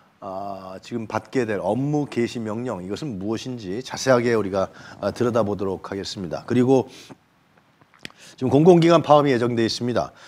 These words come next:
서울 지하철 노조 그리고 철도 파업이 예정돼 있는데요.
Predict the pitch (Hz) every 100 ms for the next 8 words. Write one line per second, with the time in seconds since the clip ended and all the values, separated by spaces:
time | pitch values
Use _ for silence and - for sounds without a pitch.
0 | - - 127 127 - 117 110 120 117 123
1 | 104 95 104 - 135 - - 117 107 110
2 | 104 101 98 104 104 110 87